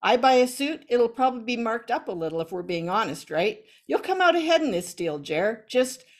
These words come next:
could you aim for this side here? I'd appreciate it."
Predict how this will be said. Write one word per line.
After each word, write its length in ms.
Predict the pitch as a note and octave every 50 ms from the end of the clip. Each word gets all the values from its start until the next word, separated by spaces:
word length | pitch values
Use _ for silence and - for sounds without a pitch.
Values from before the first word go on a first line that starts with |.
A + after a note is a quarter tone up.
| _ _ _
could 160 | - D4 B3
you 100 | C#4 D4
aim 220 | A3 C#4+ D4 E4 E4
for 200 | - C4+ G#3 G3
this 480 | E3+ F3 G#3 C4 D#4+ F4 F4 - -
side 300 | - C#4+ C#4 C4+ C4+ C4+
here? 360 | B3+ C4 C4 C4+ C#4 D4+ - -
I'd 160 | - G3+ F#3+
appreciate 640 | G3 - - B3+ B3+ B3+ - - F#3 D#3+ D3+ D3+
it." 240 | D3+ - - - _